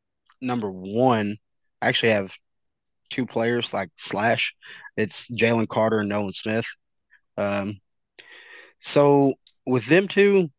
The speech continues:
you knew what you could potentially have coming in, but throughout this first week of camp, they've kinda solidified what they are. Um, not bust so far. If the, if we're,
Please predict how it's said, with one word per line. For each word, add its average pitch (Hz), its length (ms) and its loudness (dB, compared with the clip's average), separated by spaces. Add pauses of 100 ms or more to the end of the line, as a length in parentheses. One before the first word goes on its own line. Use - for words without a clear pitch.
(300)
you 113 180 -2
knew 131 260 4
what 143 260 0
you 101 240 -8 (220)
could 113 160 -6
potentially 131 680 4
have 147 300 4
coming 151 260 0
in, 160 220 2 (920)
but 117 260 0 (200)
throughout 135 360 2
this 123 160 -4
first - 360 -4
week 123 120 -2
of 104 100 -4
camp, 120 340 -2
they've 104 200 -6
kinda 110 240 -4
solidified 117 680 0
what 120 160 2
they 123 140 2
are. 123 280 4 (1300)
Um, 117 420 -4 (580)
not 131 320 2
bust 131 500 4 (160)
so 143 240 4
far. 110 340 4 (340)
If 139 160 0
the, 143 220 6
if 131 120 0
we're, 196 240 8